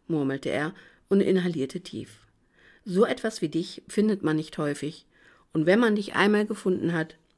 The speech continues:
wird man dich nicht wieder gehen lassen." Er grinste anzüglich, ließ mein Haar los und streichelte flüchtig meinen Nacken. "Wenn du es dir anders überlegen solltest, du weißt, wo du mich finden kannst."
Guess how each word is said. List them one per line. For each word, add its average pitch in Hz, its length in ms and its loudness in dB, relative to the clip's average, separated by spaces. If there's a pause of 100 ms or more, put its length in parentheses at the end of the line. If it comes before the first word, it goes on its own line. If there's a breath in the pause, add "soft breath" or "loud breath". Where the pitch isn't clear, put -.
(500 soft breath)
wird 220 300 4
man 180 140 2
dich 160 180 -4
nicht 175 280 0
wieder 180 180 0
gehen 151 260 -2
lassen." 131 380 -10 (840 soft breath)
Er 143 120 -4
grinste 208 480 -2
anzüglich, 196 680 -4 (260 soft breath)
ließ 254 220 0
mein 175 220 2
Haar 175 160 4
los 180 320 2
und 180 180 -6
streichelte 165 520 -6
flüchtig - 480 -10
meinen 175 220 -2
Nacken. - 360 -6 (1120 loud breath)
"Wenn 202 340 4
du 277 100 4
es 262 220 0
dir 214 200 0
anders 220 280 2
überlegen 139 460 0
solltest, 147 640 -6 (680)
du 208 120 0
weißt, 214 360 2
wo 143 80 -4
du 147 100 -2
mich 139 180 -4
finden 131 320 -6
kannst." - 480 -12